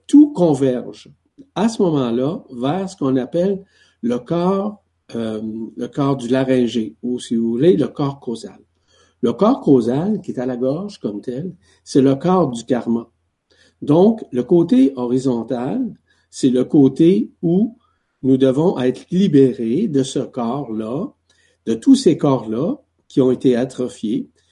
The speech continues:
ces, ces chakras aussi qui ont été atrophiés,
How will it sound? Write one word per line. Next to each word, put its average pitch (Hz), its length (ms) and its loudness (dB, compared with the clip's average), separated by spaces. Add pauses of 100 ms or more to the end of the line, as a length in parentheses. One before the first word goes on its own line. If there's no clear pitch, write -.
(340)
ces, 107 460 -2
ces 110 240 -6
chakras 131 520 -4
aussi 139 300 0
qui 151 80 -2
ont 131 40 2
été 127 180 -4
atrophiés, 113 640 -10